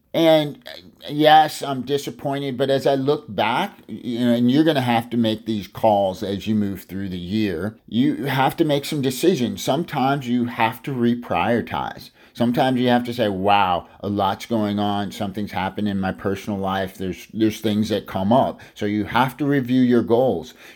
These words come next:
Review your goals every day till you have them almost committed to memory.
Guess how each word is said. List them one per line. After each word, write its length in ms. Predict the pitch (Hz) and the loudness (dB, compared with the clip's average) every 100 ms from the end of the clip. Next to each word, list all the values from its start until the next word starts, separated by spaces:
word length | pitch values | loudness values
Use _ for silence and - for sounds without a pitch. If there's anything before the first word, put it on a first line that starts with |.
| - | -10
Review 520 | 90 123 104 139 175 | -2 0 4 4 6
your 240 | 175 156 | 6 6
goals 580 | 123 131 135 135 135 120 - _ - | 4 2 2 2 -2 -8 -18 _ -2
every 360 | 131 156 185 165 | 0 2 0 2
day 300 | 143 143 156 | 6 6 4
till 200 | - 127 | 0 -4
you 140 | 139 | -2
have 280 | 131 135 131 | 0 -2 0
them 180 | 131 127 | -2 0
almost 420 | 123 123 120 120 | 0 0 -2 -4
committed 440 | 117 117 120 117 | -2 0 0 -2
to 100 | - | -4
memory. 560 | 101 110 123 107 78 69 | -4 0 0 0 -4 -10